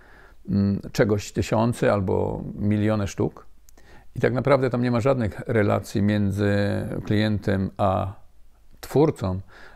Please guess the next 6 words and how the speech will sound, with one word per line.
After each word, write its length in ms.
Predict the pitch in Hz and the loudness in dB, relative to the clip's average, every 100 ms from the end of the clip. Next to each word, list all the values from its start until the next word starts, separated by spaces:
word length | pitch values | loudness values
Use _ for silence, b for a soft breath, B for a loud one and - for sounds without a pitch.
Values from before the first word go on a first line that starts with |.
| - | -2
E, 280 | 98 98 98 | 2 2 4
jedyne 340 | 98 107 107 | 2 2 4
relacje 760 | 110 110 113 - 110 110 110 104 | 6 4 2 0 0 2 0 0
pojawiają 480 | 110 104 107 110 107 | 2 2 2 0 0
się 420 | 110 104 104 104 104 - - 98 | 0 2 0 -2 -10 -16 -8 -4
tylko 340 | - 104 110 | -2 -2 0